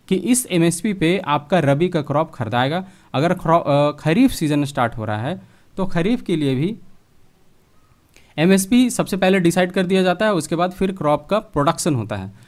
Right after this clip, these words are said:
तो, अ, इक्कीस बाईस का जो रबी सीजन आने वाला है अभी अक्टूबर नवंबर, मतलब इस मंथ से जो स्टार्ट होगा, उसके लिए एमएसपी का डिसीजन आ चुका है। तो आपको बताना ये है कि एमएसपी for wheat कितना रखा गया है इस बार।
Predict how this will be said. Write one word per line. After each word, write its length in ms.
तो, 240
अ, 400
इक्कीस 300
बाईस 280
का 120
जो 120
रबी 240
सीजन 280
आने 180
वाला 220
है 60
अभी 120
अक्टूबर 400
नवंबर, 300
मतलब 280
इस 160
मंथ 200
से 120
जो 160
स्टार्ट 300
होगा, 200
उसके 280
लिए 320
एमएसपी 440
का 380
डिसीजन 420
आ 100
चुका 280
है। 200
तो 180
आपको 260
बताना 320
ये 180
है 120
कि 240
एमएसपी 640
for 100
wheat 240
कितना 260
रखा 280
गया 120
है 80
इस 140
बार। 180